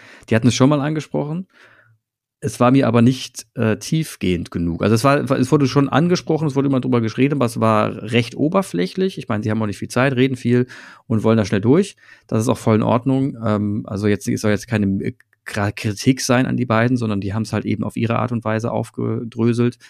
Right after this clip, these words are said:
Und ich hab mir gedacht, nee, eigentlich würde ich mit dir nochmal gern drüber sprechen, weil ich's gern ein bisschen tiefer beleuchten würde. Und ich merk auch gerade, die sieben, sieben Todsünden, die müssen wir jetzt mal als Reihe machen, weil wenn wir heute mit der ersten angefangen haben, vielleicht sprech-,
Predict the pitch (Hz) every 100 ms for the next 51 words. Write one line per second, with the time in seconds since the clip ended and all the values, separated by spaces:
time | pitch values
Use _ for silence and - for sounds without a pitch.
0 | - - - 107 110 113 104 107 104 -
1 | 107 - 117 - 123 117 107 117 120 110
2 | 110 110 110 104 - 113 113 98 101 -
3 | - 110 110 117 - - 143 143 107 101
4 | 98 - 101 113 127 120 147 - - -
5 | 98 120 - - - - _ - 113 160
6 | 147 131 - 131 143 131 147 156 - 143
7 | 139 143 - - - 113 131 160 143 127
8 | 123 - 113 123 110 98 101 139 151 143
9 | 147 110 107 117 104 110 110 107 101 151
10 | 156 143 127 120 135 - 123 135 - 95
11 | 87 87 98 117 123 - - 139